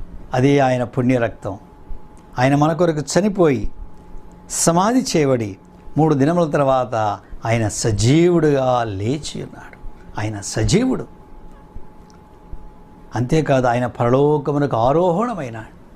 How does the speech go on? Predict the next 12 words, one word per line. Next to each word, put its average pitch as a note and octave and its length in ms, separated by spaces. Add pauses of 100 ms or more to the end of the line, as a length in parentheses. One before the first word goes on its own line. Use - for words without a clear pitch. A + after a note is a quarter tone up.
(460)
తండ్రి D#3 220
కుడిపార్శ్వమందు F#3 920 (220)
ఆసీనుడిగా F#3+ 640
ఉన్నాడు. B2 380 (1080)
అంతేకాదు B2+ 580
ఆయన B2+ 180
ఒక C3 140
దినమున C#3+ 320
మన D3+ 220
కొరకు D3 240
తిరిగి D3 360 (640)
రానయ్యుంటున్నాడు. C#3 960